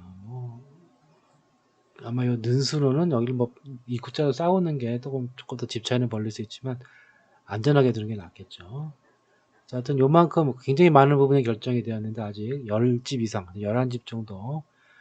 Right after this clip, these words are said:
흙이 우세하다고 하니까 이제 요 부분만 잘 처리하면 흙이 승기를 잡겠습니다. 자, 요 상황에서 일단 요 교환을 하나 해놓고요.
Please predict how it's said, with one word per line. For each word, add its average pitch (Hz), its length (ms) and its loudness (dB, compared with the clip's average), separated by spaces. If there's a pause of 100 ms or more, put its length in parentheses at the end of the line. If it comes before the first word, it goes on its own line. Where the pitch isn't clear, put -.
(260)
흙이 156 280 -4
우세하다고 117 520 0
하니까 101 560 -8
이제 101 140 -14
요 123 120 4
부분만 165 360 2
잘 110 200 -2
처리하면 107 640 -4
흙이 135 280 -10
승기를 131 340 -8
잡겠습니다. 101 960 -16 (800)
자, 95 280 -18
요 104 100 -10
상황에서 127 1040 -4
일단 120 300 -12
요 110 160 -2
교환을 117 440 0
하나 113 160 -8
해놓고요. 113 840 -10